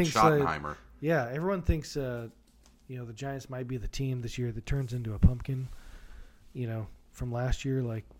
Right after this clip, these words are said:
Speaker 1: you know, maybe.
Speaker 2: I don't think they're gonna be great, but Daboll's a good coach, and he'll be buttoned up.
Speaker 1: Yeah, I,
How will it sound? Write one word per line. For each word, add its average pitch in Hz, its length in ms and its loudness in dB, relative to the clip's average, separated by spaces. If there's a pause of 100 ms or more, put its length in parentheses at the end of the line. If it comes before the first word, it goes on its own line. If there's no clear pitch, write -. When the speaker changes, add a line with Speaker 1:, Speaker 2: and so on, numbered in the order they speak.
(120)
Speaker 1:
you 127 120 -4
know, 120 200 -2 (540)
maybe. 117 240 -2
Speaker 2:
I 160 80 10
don't 240 140 6
think 247 140 2
they're 214 100 8
gonna 165 160 8
be 131 120 4
great, 147 260 6
but 98 120 -2
Daboll's 123 360 6
a 95 60 -4
good 98 180 0
coach, - 440 -4 (340)
and 80 300 -4 (160)
he'll 117 140 4
be 110 120 4
buttoned 76 320 -2
up. 69 260 -10 (400)
Speaker 1:
Yeah, 123 340 -6 (280)
I, 123 220 -4